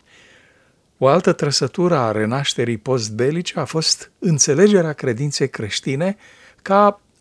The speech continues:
o cale spre pace interioară și fericire. Unul dintre cei mai populari autori religioși ai vremii a fost Norman Vincent Peale, care a promovat credința și gândirea pozitivă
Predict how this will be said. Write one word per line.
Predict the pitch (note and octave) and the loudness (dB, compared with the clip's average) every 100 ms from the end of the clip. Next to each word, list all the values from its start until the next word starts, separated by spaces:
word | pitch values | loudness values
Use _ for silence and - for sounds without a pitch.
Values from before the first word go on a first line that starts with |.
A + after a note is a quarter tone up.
| - | 0
o | C#3 | 0
cale | - G3 G3+ F3 | 2 0 0 0
spre | E3+ - B2+ | -2 -4 -6
pace | A#2+ D3 D3+ - | -6 -6 -4 -4
interioară | C3+ A2+ A#2+ G#2 A#2 D3 C#3+ | -6 -6 -6 -4 -2 -2 -4
și | A2+ - | -8 -10
fericire. | C3+ C3+ C3 A#2+ C3+ G#2 F2+ - _ _ _ _ _ _ _ _ _ _ _ - | -4 -2 -2 -2 -2 -2 -4 -12 _ _ _ _ _ _ _ _ _ _ _ 2
Unul | G#3 A#3 | 6 6
dintre | E3 C#3+ C#3 | 4 2 0
cei | B2 G#3 | 2 2
mai | G3 C#3 | 4 2
populari | - B2+ A2+ A#2 C#3+ D3 G#2 - - | 2 0 2 0 2 0 -2 -10 -4
autori | C3 G#2+ G2+ D3+ C#3 A2+ | 0 0 2 2 4 2
religioși | A#2 A#2+ A2+ G#2+ A#2+ D#3 - A2+ | 2 2 2 0 2 2 0 -4
ai | G2 | -6
vremii | G2 A#2 C3 F3 G3+ - - - - | -2 -2 0 -2 -4 -6 -20 -20 -10
a | D3 | -4
fost | G3 F#3+ - - _ _ | 0 0 0 -4 _ _
Norman | C#3+ D#3 E3+ D#3+ D#3+ | 0 2 4 2 0
Vincent | B2 C#3+ C3+ C#3+ - - | -2 -2 -2 -4 -6 -14
Peale, | - A2+ F#2 - _ _ - _ | -6 -4 -4 -12 _ _ -20 _
care | - E3 D#3+ D3 - _ | -2 4 6 4 0 _
a | - D#3 | -2 -2
promovat | A#3+ D3+ C#3 C#3+ F#3+ | 0 -2 -2 -4 -6
credința | - - C#3+ A2+ D#3+ F3+ - D#3+ | -8 0 2 4 2 2 0 -2
și | - D#3 | -2 -4
gândirea | A2+ A#2+ A2 D#3+ C3+ | -4 -4 -2 -2 -4
pozitivă | - A2+ G#2 G#2+ F#3 F3+ F#3 | -4 -4 -4 -4 -2 0 0